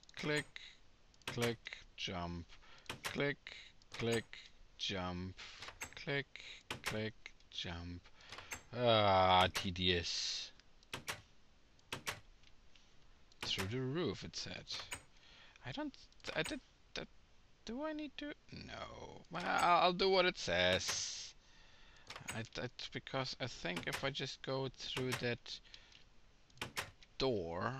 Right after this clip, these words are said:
and now I'm through the roof, main entrance gate is, no, not in this direction.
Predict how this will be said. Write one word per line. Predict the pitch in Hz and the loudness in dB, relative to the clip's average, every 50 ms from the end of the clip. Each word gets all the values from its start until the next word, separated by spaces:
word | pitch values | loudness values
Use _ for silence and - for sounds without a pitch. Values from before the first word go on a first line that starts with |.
| 131 - - - | -8 -14 -16 -12
and | - 139 131 | -8 -6 -4
now | 127 127 131 | -2 0 0
I'm | 127 127 | 0 -2
through | 131 - - 131 123 | -4 -6 -6 -6 -4
the | 120 113 | -4 -2
roof, | 104 92 90 98 117 131 - - - - - - - - - - - - | -2 -2 -4 -4 -6 -6 -10 -16 -18 -20 -20 -18 -18 -18 -18 -18 -12 -6
main | 113 113 117 123 135 139 147 135 - | -4 0 2 2 2 2 0 -2 -2
entrance | 131 127 127 127 120 - - 131 123 120 113 - - - - | -2 -2 0 0 0 -2 -2 -2 -2 -4 -4 -6 -8 -6 -2
gate | - 113 110 107 101 - - | 0 2 2 2 0 -2 -4
is, | 104 104 101 95 - - - - - - - - - - - - - - - | -8 -6 -6 -4 -6 -6 -6 -6 -8 -12 -14 -20 -20 -20 -20 -20 -20 -14 -8
no, | 104 104 113 123 131 | -6 -4 -4 -4 -4
not | 131 131 127 123 - - | -4 -4 -4 -4 -6 -8
in | 117 113 107 | -8 -8 -8
this | 135 131 - | -8 -8 -10
direction. | - - 139 139 139 139 139 - - - - - 151 147 143 143 147 147 | -6 -6 -4 -4 -2 -4 -4 -6 -8 -10 -8 -8 -8 -8 -10 -10 -10 -12